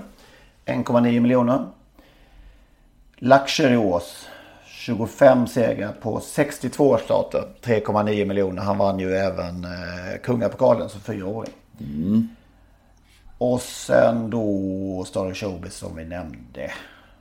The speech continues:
Speaker 1: Och Malabar Circle Ås.
Speaker 2: Låt mig säga om, om, eh, Luxury Ås vann ju också uppfinningslöpning.
Speaker 1: Ja, just det. Precis.
Speaker 2: Ja, Malabar Circle Ås är ju spännande. Han är ju väl den bästa, den som gick längst, har gått längst av, eh, Svantes alla E tre-vinnare.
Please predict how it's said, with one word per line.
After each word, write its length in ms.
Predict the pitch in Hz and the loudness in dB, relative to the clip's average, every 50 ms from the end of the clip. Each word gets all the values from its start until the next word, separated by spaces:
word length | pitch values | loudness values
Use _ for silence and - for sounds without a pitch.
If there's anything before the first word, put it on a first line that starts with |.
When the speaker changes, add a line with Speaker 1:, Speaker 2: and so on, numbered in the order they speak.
| _ _ - _ _ _ _ _ _ | _ _ -20 _ _ _ _ _ _
Speaker 1:
Och 320 | - 101 92 - - - - - | -14 -12 -12 -12 -12 -16 -16 -10
Malabar 400 | 117 113 117 117 117 110 117 110 | -4 0 2 4 6 6 4 4
Circle 540 | - - 127 123 - - - 131 127 127 127 - - - | 4 4 2 2 2 2 0 -2 -2 -2 -4 -8 0 4
Ås. 460 | 220 175 120 73 67 - - - - | 4 4 4 2 -2 -4 -8 -6 4
Speaker 2:
Låt 220 | - 113 117 113 127 | 8 8 8 10 10
mig 120 | 127 127 | 6 8
säga 260 | 131 156 139 131 131 127 | 12 12 12 12 12 10
om, 300 | 135 135 135 127 123 113 | 8 8 8 8 6 6
om, 260 | 107 120 123 123 120 123 120 117 | 6 4 4 4 4 6 6 6
eh, 60 | 113 113 - - - - - - - _ - - _ _ - - - - - 53 73 87 87 92 | 6 4 0 -12 -20 -20 -20 -20 -20 _ -20 -20 _ _ -20 -20 -20 -16 -8 -2 0 2 2 4
Luxury 420 | 107 120 120 113 117 - 123 117 | 6 6 6 4 4 4 6 6
Ås 260 | 117 117 120 117 117 113 | 8 8 6 4 4 6
vann 320 | 117 110 107 107 104 104 | 4 6 6 4 2 0
ju 220 | 107 107 107 104 101 - | 2 2 2 0 0 0
också 340 | - 107 104 - - - - | 0 -2 -2 -2 -2 4 4
uppfinningslöpning. 720 | 107 - - 101 90 87 85 - - 82 - - - - - - - - - - _ _ _ _ _ _ _ _ _ - _ _ _ _ - - | 4 4 4 -2 -2 -2 -4 -4 -4 -6 -6 -6 -12 -16 -16 -16 -20 -20 -20 -20 _ _ _ _ _ _ _ _ _ -20 _ _ _ _ -4 4
Speaker 1:
Ja, 60 | 165 | 4
just 140 | 180 190 185 | 6 6 4
det. 100 | - - - - - - - - - | 0 -4 -6 -8 -18 -20 -20 -20 -10
Precis. 500 | - 95 98 98 92 - - - - - - _ | -8 -8 -6 -4 -6 -6 -8 -12 -16 -20 -10 _
Speaker 2:
Ja, 140 | - 110 123 | 8 10 12
Malabar 320 | 139 139 139 143 139 147 143 | 12 12 12 12 12 12 12
Circle 360 | - - 151 131 131 143 143 | 12 12 12 12 12 12 12
Ås 260 | 143 131 135 131 135 | 12 12 12 12 12
är 40 | 135 | 10
ju 60 | 131 | 8
spännande. 440 | 131 135 139 117 110 104 98 104 107 107 | 10 12 10 12 12 10 8 8 8 8
Han 200 | 107 113 120 120 | 8 8 8 8
är 40 | 117 | 10
ju 140 | 117 113 110 | 10 10 12
väl 180 | 113 110 113 107 | 12 10 10 10
den 420 | 113 110 110 110 107 - - 98 | 8 8 8 6 2 2 0 8
bästa, 520 | - 123 117 113 - - - - - - | 10 10 10 10 6 -2 -6 2 8 10
den 80 | 117 113 | 10 10
som 140 | 113 117 117 | 12 10 10
gick 220 | 117 113 117 117 | 10 10 10 10
längst, 400 | 131 131 120 107 90 - - - | 8 10 10 8 6 4 0 6
har 120 | - 107 104 | 8 8 8
gått 260 | 101 113 113 113 - | 10 6 6 6 8
längst 400 | 120 123 117 107 95 - - - | 8 8 8 8 4 2 2 4
av, 300 | 101 98 95 95 95 98 | 4 4 4 4 2 2
eh, 800 | 98 95 95 95 92 90 87 85 82 85 80 78 73 73 69 65 | 4 4 4 4 4 4 2 2 0 -2 -2 -2 -4 -4 -4 -6
Svantes 540 | - - 107 104 92 85 - - 92 87 - | -4 0 0 0 0 0 -2 -4 -2 2 4
alla 200 | 98 90 87 85 | 4 4 4 4
E 80 | 85 80 | 2 2
tre-vinnare. 480 | - 82 76 76 73 76 64 67 67 | 0 -2 -2 -2 -4 -4 -6 -6 -8